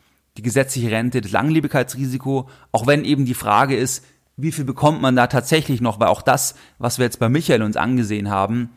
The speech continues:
ähm, was dieser Rentner au-, äh, dieser Rentner, dieser Rechner ausspuckt, ja, wir wissen es nicht. Ich meine, das kann niemand sagen.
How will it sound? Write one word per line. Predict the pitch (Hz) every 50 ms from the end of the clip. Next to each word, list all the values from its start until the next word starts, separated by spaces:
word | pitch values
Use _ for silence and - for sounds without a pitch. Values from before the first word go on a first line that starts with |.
| _ _ _ _ _ _ _ _ _ _ - -
ähm, | 110 104
was | 98 95 -
dieser | - 120 101 92 92
Rentner | 110 131 143 - - 107 87
au-, | 82 - 104
äh, | - 117 117
dieser | - - 123 104 - - 95 87
Rentner, | 101 107 110 123 117
dieser | 110 113 113 113 98
Rechner | 117 127 - - 117 82
ausspuckt, | 101 104 107 - - - 135 143 - _ - _ - - - _ _ _ _ _ _ _ _ _ _
ja, | 120 120 120 107 - - - - -
wir | 110 117 117
wissen | 147 - - 131
es | 95 87 - -
nicht. | 107 98 -
Ich | - - 110
meine, | 104 101
das | 101 101 - -
kann | - - 113 107
niemand | 113 123 127 120 110 101
sagen. | - 92 95 104 107 113 110 104